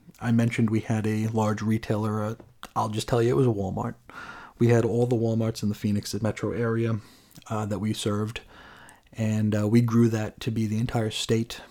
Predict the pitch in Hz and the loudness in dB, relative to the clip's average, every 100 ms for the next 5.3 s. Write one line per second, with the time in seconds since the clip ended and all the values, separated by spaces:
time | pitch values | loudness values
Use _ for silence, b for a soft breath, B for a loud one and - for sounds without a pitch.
0 | - 117 110 110 110 113 113 113 - 113 | -10 -2 2 2 4 2 2 -2 -6 -8
1 | 107 107 104 98 107 117 - - 117 123 | -4 -4 -4 -2 -2 -2 -4 -2 0 0
2 | 101 - 107 104 107 107 107 - 113 120 | -4 -4 -4 -2 -4 -6 -6 -8 -2 0
3 | 117 - 113 110 107 - 104 - - 107 | 0 -2 -4 -6 -6 -4 -4 -6 -6 -6
4 | 113 - 117 120 117 120 127 147 131 92 | -2 2 4 4 2 0 2 2 2 -2
5 | - - - | -6 -10 -10